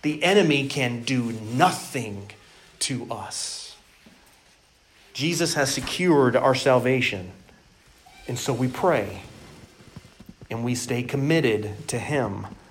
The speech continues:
When our strength fades, and if it hasn't, your strength will fade,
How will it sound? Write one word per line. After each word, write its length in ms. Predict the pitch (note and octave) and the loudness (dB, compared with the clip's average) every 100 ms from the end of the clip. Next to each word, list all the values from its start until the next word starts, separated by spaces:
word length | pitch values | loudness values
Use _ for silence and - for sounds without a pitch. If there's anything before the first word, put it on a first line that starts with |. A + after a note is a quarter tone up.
| - - - - - - - - - - | -20 -18 -18 -18 -20 -20 -20 -20 -12 0
When 140 | C#3 | 6
our 140 | D3 | 8
strength 460 | C#3+ - F3+ G3+ G3+ | 6 4 6 6 4
fades, 720 | - F#3 C3 A2 A2+ - - - - - A#2+ | 4 6 6 4 -4 -8 -12 -16 -20 -10 -4
and 80 | |
if 160 | B2 B2+ | -2 2
it 100 | F#3+ | 2
hasn't, 640 | F3+ A3 A#3 C#3+ C#3 C3+ - - - - - - - - - | 4 6 8 6 0 -2 -10 -18 -20 -20 -20 -20 -20 -18 -2
your 140 | D3 | 2
strength 480 | D#3 - F3+ F#3 F#3 | 2 2 4 4 2
will 340 | D3 F3+ G#3 G#3 | 2 6 8 8
fade, 560 | - G3+ C#3+ A#2 C3+ | 6 4 6 2 -2